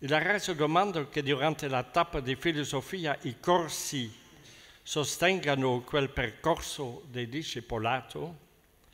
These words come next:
come i corsi di teologia devono essere un aiuto a quel pro-, processo di configurazione a Cristo. Mi sembra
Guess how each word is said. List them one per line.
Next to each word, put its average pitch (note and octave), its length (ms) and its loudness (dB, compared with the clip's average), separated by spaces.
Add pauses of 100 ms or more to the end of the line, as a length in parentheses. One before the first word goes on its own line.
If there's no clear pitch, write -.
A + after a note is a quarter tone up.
(320)
come D#3 320 6
i C#3+ 60 -4
corsi E3+ 400 4
di C3 160 -4
teologia D#3 680 0
devono C3+ 540 -2
essere C3+ 460 -6
un B2+ 160 -4
aiuto F#3 680 0
a C3+ 180 -2
quel C3+ 240 0
pro-, C3+ 300 -10 (140)
processo D3 560 -4
di B2 220 -4
configurazione C3+ 1200 0
a B2 140 -6
Cristo. - 520 -14 (3000)
Mi C#3 120 -6
sembra B2 500 -8